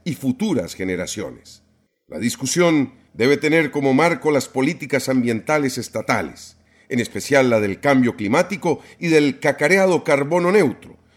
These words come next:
su capacidad de controles ambientales y también dentro del panorama energético mundial y las posibilidades y necesidades del país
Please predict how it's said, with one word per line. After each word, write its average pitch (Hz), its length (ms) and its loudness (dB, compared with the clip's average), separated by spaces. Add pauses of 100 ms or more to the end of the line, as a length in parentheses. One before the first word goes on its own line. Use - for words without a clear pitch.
(120)
su 151 180 -6
capacidad 143 560 0
de 127 120 0
controles 127 540 0
ambientales 113 760 -2 (240)
y 196 120 -4
también 165 720 2
dentro 127 340 0
del 139 160 2
panorama 147 500 2
energético 135 640 -2
mundial 135 560 2 (220)
y 175 80 -4
las 135 220 0
posibilidades 143 1040 -2
y 113 60 -8
necesidades 117 680 -2
del 101 140 -4
país - 420 -2